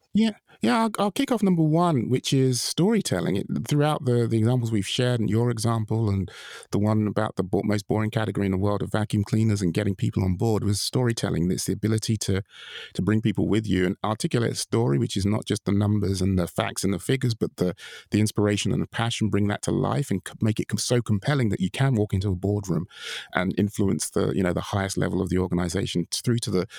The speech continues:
lower levels of people and your peers working with you. So storytelling is one. Number two, which you talked a lot about, and I think we've, we've both covered, is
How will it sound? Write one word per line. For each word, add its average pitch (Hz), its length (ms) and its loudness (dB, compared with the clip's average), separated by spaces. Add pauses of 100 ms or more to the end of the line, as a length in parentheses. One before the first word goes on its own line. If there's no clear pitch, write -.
(200)
lower 98 260 2
levels 95 280 0
of 87 100 -4
people - 400 -2
and 92 140 2
your 98 80 -2
peers 92 340 0
working 92 380 0
with 87 180 -2
you. 82 80 0
So - 140 -6
storytelling 117 560 0
is 98 100 -2
one. 98 320 0 (460)
Number 101 300 0
two, 143 340 0
which 113 300 0
you 95 100 0
talked - 300 -2
a 87 40 0
lot 92 140 0
about, 95 320 -2
and 82 80 -4
I - 60 -2
think - 120 -2
we've, 90 160 0 (140)
we've 87 160 -2
both 92 220 -2
covered, 98 280 -2
is 90 160 -4